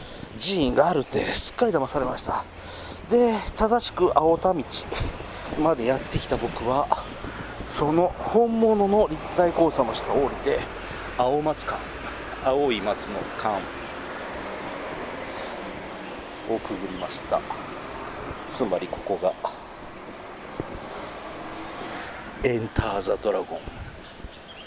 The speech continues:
ズバリ僕が今、エンターザ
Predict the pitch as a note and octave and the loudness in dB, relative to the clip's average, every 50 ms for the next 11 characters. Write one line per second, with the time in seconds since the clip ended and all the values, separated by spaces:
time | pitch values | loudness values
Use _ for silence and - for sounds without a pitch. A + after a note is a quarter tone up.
0 | - - - - - - - - - - - - - - - B2 A#2 G#2+ A2 G2+ | -16 -16 -14 -14 -14 -16 -16 -16 -14 -8 -6 -4 -4 -4 -4 -4 -6 -6 -6 -8
1 | - - G#2+ - - G2+ - - G#2+ G2 F#2+ G2 F#2+ - - - A2+ A2+ A2+ G#2+ | -8 -8 -8 -8 -8 -10 -8 -8 -8 -6 -6 -6 -8 -6 -4 -2 -2 -2 -4 -4
2 | - - - - G#2 G2 F#2 - - G2+ F#2 | 0 0 0 0 0 -2 -2 -2 0 0 0